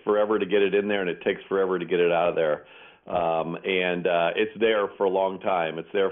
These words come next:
for a couple months. And, uh, it's, uh, you know, it just, you know, it completely changes the scope of the, of the facility, you know, for a couple months. So I have no idea. I just know they keep bringing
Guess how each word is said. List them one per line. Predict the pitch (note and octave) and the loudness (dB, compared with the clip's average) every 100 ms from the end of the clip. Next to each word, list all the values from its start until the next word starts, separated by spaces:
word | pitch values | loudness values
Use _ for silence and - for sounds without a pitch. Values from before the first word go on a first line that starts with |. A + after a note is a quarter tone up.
| - | -2
for | |
a | F#2+ | -4
couple | - G2+ F2+ | -2 -4 -2
months. | F2 E2+ C#2+ - _ - - _ _ | -4 -6 -8 -16 _ -20 -20 _ _
And, | - F2+ F2+ F2 F2 | -8 -6 -4 -4 0
uh, | F2+ E2 E2+ E2 E2 - - - _ | 0 2 2 0 -2 -10 -20 -20 _
it's, | G#2 F#2+ - | -2 -2 0
uh, | G2+ F#2 F#2 | 2 2 2
you | A2 | 0
know, | G2+ | 2
it | G2 | 2
just, | G#2 G#2 - A#2 F#2+ - - | 0 -10 -10 -10 -8 -12 -8
you | F#2+ | -2
know, | F#2 | 0
it | F2+ F#2+ - - | -2 -6 -12 -6
completely | A2+ C#3 A#2 G#2+ - | -2 0 2 0 0
changes | A2 G#2 F#2+ F#2 | -2 -2 -4 -10
the | F2 - | -14 -2
scope | G2+ G2 | 0 2
of | F2+ | -2
the, | D#2 - - | -6 -8 -4
of | A2 | -4
the | F2 D#2 | -2 -6
facility, | F2 - G#2 F#2+ D#2+ D2+ - | -6 0 2 4 2 -2 -6
you | - | -4
know, | E2 - | -2 -2
for | F2 | -2
a | D#2+ | -2
couple | F2+ E2+ | -2 -2
months. | E2 D#2+ D2+ - - | -2 -2 -4 -8 -4
So | F2+ D#2+ D#2 - - | 0 2 0 -4 -8
I | - | -2
have | A#2+ A2+ | 0 0
no | A#2+ A#2+ | 2 2
idea. | A2 A2 | 2 2
I | G#2+ | 2
just | A2+ G#2+ | -2 -4
know | A#2 | -2
they | G#2 G2 | 0 -2
keep | - A2 | -4 -6
bringing | G2+ G#2 | -4 -4